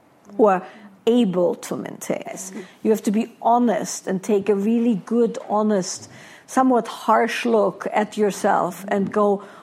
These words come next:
"What do I actually have to offer? Where am I willing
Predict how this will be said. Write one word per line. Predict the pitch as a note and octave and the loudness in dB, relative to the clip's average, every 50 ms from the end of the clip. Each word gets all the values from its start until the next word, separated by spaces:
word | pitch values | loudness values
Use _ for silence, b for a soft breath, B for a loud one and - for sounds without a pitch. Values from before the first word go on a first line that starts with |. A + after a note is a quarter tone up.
| B B | B B
"What | - G#3 A#3+ A#3 A#3+ | 0 2 2 2 2
do | C4+ B3+ | 2 2
I | A#3+ | 4
actually | A3+ G#3+ A3 A3 - - - G#3+ A3 | 4 4 2 2 0 -2 -2 -2 0
have | A3+ G3+ G3 - | 0 0 0 -2
to | - - - | -4 -4 0
offer? | - - G#3 G#3+ - - F3+ F3 D#3+ F3+ B3 - - - _ - - - - - B B B B B - | 2 2 2 0 -2 -2 -2 0 0 0 -2 -4 -8 -16 _ -20 -20 -20 -20 -18 B B B B B -4
Where | - G3 G3 A3 A#3 C4 C#4 C#4+ C#4+ B3+ | -2 2 2 4 4 4 4 4 2 2
am | - A#3 A#3+ A#3 | 2 2 2 2
I | A3 A3 | 2 2
willing | G#3+ G#3 G#3+ B3+ C4+ D4 C#4 C4 A#3 G3+ F#3 | 2 2 4 4 4 4 2 2 2 0 -2